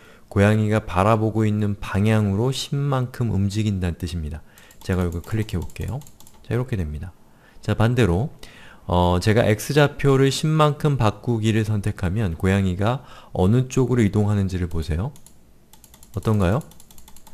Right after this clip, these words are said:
자, 고양이가 쳐다보고 있는 방향이 아니라, 자, X좌표는,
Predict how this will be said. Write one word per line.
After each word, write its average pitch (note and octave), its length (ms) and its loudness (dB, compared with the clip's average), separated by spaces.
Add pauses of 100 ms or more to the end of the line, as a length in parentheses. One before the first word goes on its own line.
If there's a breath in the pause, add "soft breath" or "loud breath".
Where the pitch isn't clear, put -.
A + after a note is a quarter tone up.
(160)
자, D#2+ 160 -4
고양이가 G2+ 400 4
쳐다보고 A#2 540 0
있는 G#2 200 -2
방향이 A2 460 0
아니라, D#2+ 400 -4 (460 loud breath)
자, - 160 -6
X좌표는, A2+ 1900 -2